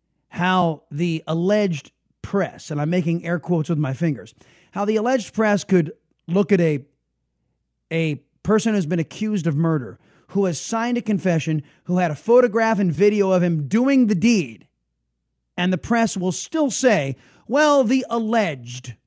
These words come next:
murderer.'" But when it comes to Donald Trump, all of this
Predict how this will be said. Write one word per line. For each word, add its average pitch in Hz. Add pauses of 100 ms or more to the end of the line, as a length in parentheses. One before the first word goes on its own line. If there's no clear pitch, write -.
(100)
murderer.'" 139 (1400)
But 180
when 185
it 151
comes 208
to 175
Donald 165
Trump, 160 (560)
all 202
of 208
this -